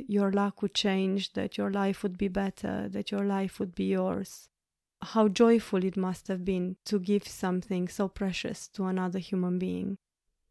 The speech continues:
And I feel that this is an aspect of joy that you have brought to the table today through this story, so I wanted to underline it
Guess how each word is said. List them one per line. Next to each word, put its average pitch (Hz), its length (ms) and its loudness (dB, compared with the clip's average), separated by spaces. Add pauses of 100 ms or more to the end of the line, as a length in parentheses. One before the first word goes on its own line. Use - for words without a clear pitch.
(380)
And 247 420 4
I 233 160 4
feel 269 340 6
that 220 180 6
this 233 240 0
is 220 180 0
an 208 240 2
aspect 214 640 0
of 185 320 -2 (420)
joy 196 420 4
that 185 260 -2
you 208 60 0
have 190 300 -4
brought 202 720 4
to 196 160 4
the 180 140 4
table 180 400 4
today 180 400 -2
through 196 300 0
this 190 160 0
story, 180 420 2
so 170 200 -4
I 185 240 0
wanted 185 440 -2
to 185 460 0
underline 190 760 4
it 175 300 -4